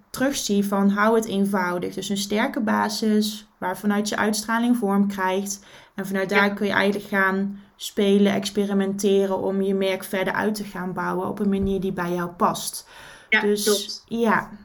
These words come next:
Speaker 1: Ik weet niet hoe jij daarin verder te werk gaat met jouw, eh, klanten.
Speaker 2: Ja, eigenlijk wel vergelijkbaar. En,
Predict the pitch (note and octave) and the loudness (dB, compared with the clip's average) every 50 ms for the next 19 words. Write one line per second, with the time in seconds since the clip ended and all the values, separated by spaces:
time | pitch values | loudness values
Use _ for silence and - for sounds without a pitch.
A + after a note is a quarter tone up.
0 | - _ _ _ _ - G#3 G#3 G#3+ A3 A3 A3 G#3+ A3 G#3+ G#3+ G3+ F#3+ A3+ A#3 | -20 _ _ _ _ -10 -4 2 4 6 6 6 6 6 6 6 6 6 6 4
1 | B3+ B3+ B3+ B3+ B3 A#3+ - A#3 A#3+ A#3 B3 A#3 A3 G#3+ - - B3 A3 A#3+ A#3 | 2 2 2 2 2 2 0 -2 0 0 0 0 0 -2 -2 -2 0 0 2 2
2 | A#3 A#3 A#3 - - A#3+ A#3 A3 A3 - A3+ A3 G#3+ G#3+ - A3+ G#3+ G#3 G#3 G#3 | 0 -2 -4 -6 -4 -4 -4 -2 -2 0 0 0 0 0 -2 -2 0 0 2 2
3 | G#3 G#3+ G#3+ G#3 G#3 G3+ G3+ G3+ - A#3 A3+ A3 G#3+ G#3+ G#3+ D#4+ G#4 - - - | 2 2 2 2 0 -2 -4 -4 -2 2 6 6 8 8 6 4 0 -4 -8 -14
4 | - _ _ _ _ _ _ _ _ - - _ _ _ _ _ C4 B3+ B3+ C#4 | -20 _ _ _ _ _ _ _ _ -20 -20 _ _ _ _ _ 0 2 2 2
5 | D4+ D4 - - C#4+ B3+ B3 B3+ B3+ A#3+ - A3 G3+ A3 B3+ B3+ - F#3 E3+ E3+ | 2 0 0 -2 0 0 0 0 0 0 2 2 2 2 2 0 2 2 2 2
6 | E3+ F3 F#3+ G3+ G#3 G#3+ A3 | 2 0 0 0 0 0 -2